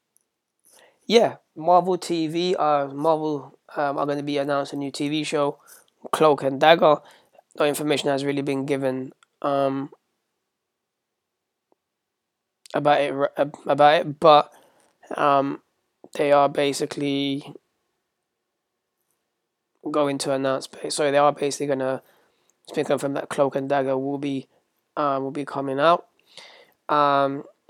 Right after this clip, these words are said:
D C have announced, um, two more movies that they haven't given titles to, so, which is pretty cool.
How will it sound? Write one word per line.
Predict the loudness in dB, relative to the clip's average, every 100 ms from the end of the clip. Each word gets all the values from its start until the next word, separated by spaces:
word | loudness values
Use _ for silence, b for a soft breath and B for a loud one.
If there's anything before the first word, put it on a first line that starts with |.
| _ _ _ _ _ _ _ _ _ -18 -4
D | 0 2
C | 2
have | 2
announced, | 4 2 2 -6 -10 -14 -4
um, | 0 2 2 0 -6 -12 -20 _ _
two | -6 -4 -2 -2 -2
more | 0 0
movies | 2 2 2 2 0 0
that | 2
they | 2
haven't | 2 0
given | -4 -6
titles | -4 0 2 0 -4
to, | -6 -6 -6 b b b b b _ _ _ -8
so, | -2 2 2 2
which | -2 -6
is | -10
pretty | -8 -6 -6
cool. | -4 -2 -2 -4